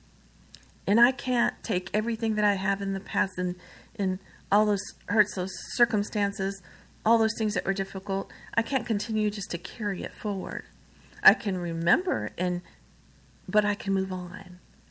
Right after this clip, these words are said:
That's the great thing about this kingdom. God works with you wherever you are. Wherever you are. It doesn't matter. Whoever you are. God just wants a willing vessel.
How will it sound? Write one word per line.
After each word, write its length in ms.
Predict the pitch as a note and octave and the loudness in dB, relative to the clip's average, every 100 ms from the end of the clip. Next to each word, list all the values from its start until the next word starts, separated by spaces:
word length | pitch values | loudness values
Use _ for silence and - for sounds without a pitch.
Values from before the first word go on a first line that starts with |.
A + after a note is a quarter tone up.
| - - | -20 -4
That's 200 | B3 C#4+ | -2 0
the 60 | A3 | -2
great 340 | - G#3+ - | -4 -4 -4
thing 220 | - A3 G#3 | 0 2 2
about 340 | - F#3+ - | 2 0 0
this 160 | F#3+ - | -8 -6
kingdom. 560 | - G3 F#3+ F3 - - - - - - - - - - - | -2 0 0 -2 -6 -14 -20 -20 -20 -20 -20 -20 -20 -20 -4
God 340 | A#3+ B3 A#3+ | 0 0 0
works 220 | G#3+ A3 A3+ | 0 -2 -2
with 180 | A3 | -2
you 80 | A3+ | -4
wherever 480 | G3+ G#3 - G#3+ G#3 | 0 0 6 6 6
you 260 | G#3 A3 G#3 | 4 2 2
are. 300 | D3+ D3 - - - - - - - - - - - - - - - | 0 -4 -8 -14 -20 -20 -20 -20 -20 -20 -20 -20 -20 -20 -20 -18 -2
Wherever 440 | C#4 - F4+ F#4 | 0 4 4 4
you 240 | D4+ A#3 - | 4 4 0
are. 340 | - - - - - - - - - | -4 -8 -14 -16 -20 -20 -20 -12 -2
It 80 | A3+ | 2
doesn't 240 | D4 C4 | 2 4
matter. 320 | G3 - - - - - - - - - - - - | 4 2 -6 -16 -20 -20 -20 -20 -20 -20 -20 -20 0
Whoever 540 | D4+ E4 - F#3 F3 | 8 8 10 6 4
you 240 | D#3 D3 D3+ | 2 0 2
are. 380 | D#3 D3+ - - - - - - - - - - - - - | 0 0 -4 -12 -20 -20 -20 -20 -20 -20 -20 -20 -20 -20 -6
God 180 | B3 C4+ | -2 0
just 220 | C4 - | 0 2
wants 200 | B3 A#3+ | 2 2
a 60 | G3+ | 0
willing 380 | G#3 A#3+ A#3+ | 4 4 4
vessel. 480 | G3+ E3+ - - - | 2 0 0 -8 -10